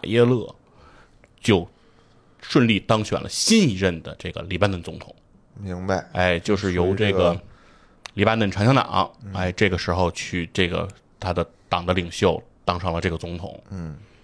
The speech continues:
Speaker 1: 虽然呢，这个贝希尔杰马耶勒呢当选了这个总统，但时间不长。
Speaker 2: 嗯。
Speaker 1: 在九月十四号，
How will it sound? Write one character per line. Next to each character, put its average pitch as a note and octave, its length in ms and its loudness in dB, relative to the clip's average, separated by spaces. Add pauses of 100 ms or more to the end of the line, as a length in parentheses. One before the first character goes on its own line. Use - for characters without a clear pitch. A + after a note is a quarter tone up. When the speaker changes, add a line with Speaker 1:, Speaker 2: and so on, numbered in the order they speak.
(480)
Speaker 1:
虽 - 460 4
然 F#3 220 6
呢， F#3 220 8
这 F3 200 4
个 B2+ 120 6
贝 B2 220 4
希 F#3+ 220 2
尔 A2+ 100 6
杰 C#3 160 4
马 C3+ 200 4
耶 C3+ 200 4
勒 E3+ 240 6
呢 F2+ 380 4
当 F3+ 200 4
选 G#2+ 220 2
了 F#2+ 160 -4
这 G2 220 2
个 E2+ 100 0
总 A#2+ 220 4
统， A2 360 -2
但 A2+ 160 0
时 - 240 2
间 A3 220 4
不 - 140 2
长。 G2 480 2 (280)
Speaker 2:
嗯。 A2+ 220 -14 (720)
Speaker 1:
在 F3 160 4
九 F#2+ 240 0
月 F2+ 80 4
十 C#3+ 200 2
四 F3 180 4
号， - 260 -6